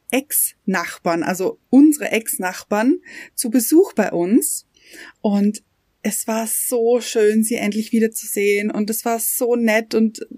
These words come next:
ich war wieder ein bisschen traurig, dass wir uns dann nicht mehr winken konnten, als sie gefahren sind, wie normalerweise früher immer so von Wohnzimmer zu Wohnzimmer,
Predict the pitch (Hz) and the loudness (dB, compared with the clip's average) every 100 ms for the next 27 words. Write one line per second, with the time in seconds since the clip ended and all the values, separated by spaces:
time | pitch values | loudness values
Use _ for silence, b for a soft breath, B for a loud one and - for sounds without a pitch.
0 | _ - 233 - - 269 294 392 311 294 | _ -10 -6 0 0 2 4 4 4 4
1 | 320 - 302 294 233 214 233 240 240 - | 2 4 2 4 2 2 0 0 -4 0
2 | 233 226 233 233 269 294 294 269 262 277 | 2 2 2 6 6 6 0 2 6 4
3 | 285 233 - 214 220 220 233 233 B B | 4 -2 0 0 0 0 0 -2 B B
4 | B B _ _ - - - - 226 - | B B _ _ -20 -18 -10 -2 -2 -2
5 | 214 233 - - 214 240 247 233 233 226 | -2 0 0 0 0 0 2 2 2 2
6 | 220 208 220 220 233 - 240 247 226 226 | 2 0 0 -2 -6 0 4 4 6 4
7 | 226 233 226 233 220 240 262 226 220 233 | 4 0 4 4 6 4 2 0 -2 -4
8 | 208 240 262 220 208 220 | 0 2 2 0 -2 2